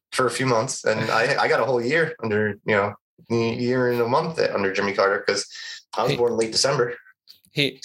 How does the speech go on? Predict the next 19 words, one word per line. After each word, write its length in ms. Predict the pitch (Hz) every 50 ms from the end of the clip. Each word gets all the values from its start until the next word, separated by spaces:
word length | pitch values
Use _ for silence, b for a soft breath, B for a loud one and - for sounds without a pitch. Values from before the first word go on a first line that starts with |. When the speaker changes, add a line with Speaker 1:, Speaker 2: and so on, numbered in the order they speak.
| -
Speaker 2:
he 140 | - 147 147
was, 200 | 151 147 147 - _
he 140 | _ - 151
was 100 | 147 139
elected 260 | 147 147 147 - 160
out 140 | 147 143 139
of 100 | 139 131
office 320 | 135 131 127 - 123 - -
five 220 | - 127 127 123
weeks, 180 | 131 123 - - - -
four 180 | - 156 151 147
weeks 180 | 143 131 -
after 220 | 143 127 - - 123
I 40 |
was 100 | 117 117
born. 180 | - - 127 - -
<laughs> 60 | - - 855 880 - 539 554 539 480 494 _ _ _ _ _ _ _ - - _ - - - - - _ _ _ _ - - - - _ - - _ _ _ _ _ _ _ - _ _ _ B B B 117 113 B B B B B
Speaker 1:
Yeah, 120 | 113 104 104
I'm, 140 | 107 104